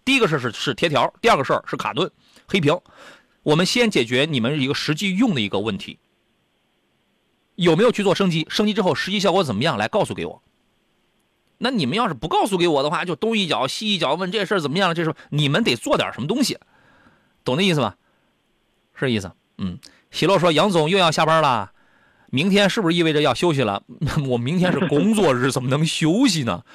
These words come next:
说毕竟假期连续长时间工作四天了啊。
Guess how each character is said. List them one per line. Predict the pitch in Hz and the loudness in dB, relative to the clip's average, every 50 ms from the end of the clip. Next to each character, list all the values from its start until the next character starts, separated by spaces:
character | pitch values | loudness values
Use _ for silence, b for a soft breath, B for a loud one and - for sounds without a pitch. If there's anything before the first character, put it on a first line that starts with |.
| B B | B B
说 | - 233 | -2 -2
毕 | 254 - - 247 196 160 | 0 0 0 0 0 0
竟 | 131 190 170 139 | 0 0 -2 0
假 | 127 - 147 123 | 0 0 0 0
期 | - - - - 143 | 0 -2 -4 -4 -4
连 | 147 127 104 113 160 | -2 0 0 0 -2
续 | 175 - - 107 | -2 -4 -6 -6
长 | - - 143 151 | -6 -6 -6 -6
时 | 127 143 | -4 -4
间 | 131 139 131 | -4 -4 -4
工 | 131 143 143 | -4 -4 -4
作 | 127 127 104 | -2 -4 -4
四 | - - - - 107 | -4 -4 -4 -6 -4
天 | - - 90 | -4 -6 -6
了 | 78 73 82 | -6 -6 -8
啊。 | 90 90 87 | -8 -8 -8